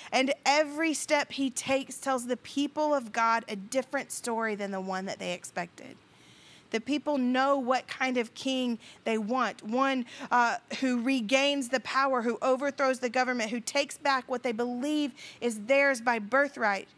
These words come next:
But Jesus riding in on a donkey is nothing like what they expected. And isn't that the way it works?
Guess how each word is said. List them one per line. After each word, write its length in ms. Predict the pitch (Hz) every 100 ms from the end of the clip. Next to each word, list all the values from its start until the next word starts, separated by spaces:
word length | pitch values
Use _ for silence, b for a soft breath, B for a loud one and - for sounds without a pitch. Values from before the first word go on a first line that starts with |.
| B B B
But 140 | 240 220
Jesus 440 | 294 311 302 277
riding 320 | 262 269 262
in 100 | 254
on 140 | 262 240
a 60 |
donkey 440 | 214 240 254 240 214
is 140 | 208
nothing 640 | 214 226 254 254 285 233
like 240 | 202 196 202
what 180 | 180
they 140 | 202 175
expected. 800 | 185 - - 170 - - 123 - - - - - - _ - - B -
And 120 | 269
isn't 200 | 370 440
that 160 | 440 427
the 120 | 415
way 240 | 240 269
it 100 | 302
works? 600 | 208 226 277 - - -